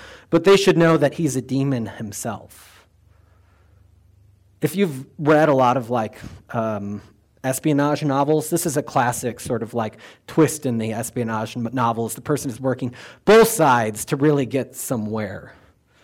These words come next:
Essentially, their accusation is he's working both sides of this equation, but you don't trust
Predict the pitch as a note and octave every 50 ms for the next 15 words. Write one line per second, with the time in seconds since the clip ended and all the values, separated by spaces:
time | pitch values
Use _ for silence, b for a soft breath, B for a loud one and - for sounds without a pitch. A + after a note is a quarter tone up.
0 | b b _ - F3 E3+ - F3+ E3 D3 D3+ C#3+ C#3+ C#3 - - D3+ B2+ C#3+ C#3+
1 | C3+ - - C#3 C3 C3 A#2+ - - D#3 C3 C3 C#3 D#3 D3+ D3+ D3+ D3 B2+ B
2 | B B B B B - F#3 G3 G3+ G3 G3 - F3+ D3+ C#3+ C#3 - D3 A#2+ C3+
3 | C3 - C3 - - D3+ C3 A#2 A2+ G#2+ A#2+ A#2+ A#2 A2+ A2 - - D#3 D#3 -
4 | F#3 G3+ F#3+ D3 - - F3 D#3 - - -